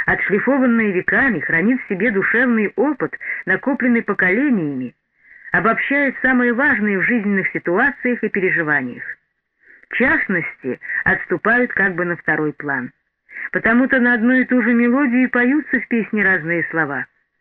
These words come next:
Задача исполнителя — внести в неё особые краски и оттенки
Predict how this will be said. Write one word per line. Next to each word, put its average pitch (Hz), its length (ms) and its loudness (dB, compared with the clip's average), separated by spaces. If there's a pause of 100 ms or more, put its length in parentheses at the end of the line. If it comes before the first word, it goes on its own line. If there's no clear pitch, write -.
(300)
Задача 208 580 0
исполнителя — 214 840 0 (380)
внести 240 500 2
в 269 40 0
неё 269 300 4
особые 233 600 0
краски 247 460 0
и 190 220 0
оттенки 254 800 -2